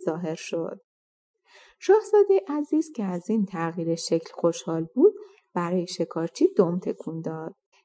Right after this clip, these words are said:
شکارچی هم اونو بغل گرفت و نزد پادشاه برد و همهٔ داستان رو براش تعریف کرد. ملکه گفت که از سگ خوشش اومده و می‌خواد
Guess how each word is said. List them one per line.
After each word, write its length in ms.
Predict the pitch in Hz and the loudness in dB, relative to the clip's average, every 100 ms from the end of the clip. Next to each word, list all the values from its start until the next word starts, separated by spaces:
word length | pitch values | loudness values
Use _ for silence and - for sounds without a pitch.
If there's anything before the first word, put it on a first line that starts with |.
| - | -2
شکارچی 560 | 175 - 160 160 - | -2 0 -4 -4 -4
هم 220 | 190 - | -4 -2
اونو 220 | 190 165 165 | -2 -2 -2
بغل 440 | 165 165 165 262 | -4 -2 0 0
گرفت 480 | 359 339 370 349 381 | 4 4 2 2 4
و 40 | 415 - - _ - | 4 2 -14 _ -4
نزد 360 | 185 202 254 | -2 -2 -2
پادشاه 760 | 294 - 165 165 160 - 160 165 - | -4 -4 -6 -4 -4 -2 -4 -4 -2
برد 220 | 160 160 | -2 0
و 120 | 175 | -4
همهٔ 460 | 170 170 180 196 165 | -2 -2 2 2 0
داستان 580 | 175 170 - - 262 359 | -2 -4 -4 2 2 4
رو 160 | 359 370 - - _ - | 0 0 -8 -20 _ -4
براش 340 | 165 156 190 | -2 -2 -4
تعریف 480 | - 160 170 170 - - | -10 -12 -6 -8 -6 -6
کرد. 340 | 160 160 160 _ _ _ _ _ _ _ - | -4 -4 -10 _ _ _ _ _ _ _ 2
ملکه 460 | 269 392 392 392 370 | 4 4 0 -2 0
گفت 280 | 349 349 - | 2 2 -2
که 120 | 202 | -4
از 160 | 185 - | -4 -4
سگ 320 | - 233 262 - | -2 0 0 2
خوشش 420 | 180 165 165 - | 0 0 -8 -8
اومده 520 | 170 175 170 165 185 _ _ _ _ | -8 -6 -4 -4 -6 _ _ _ _
و 120 | 175 165 | -4 -2
می‌خواد 360 | 180 - 359 | -2 -2 -4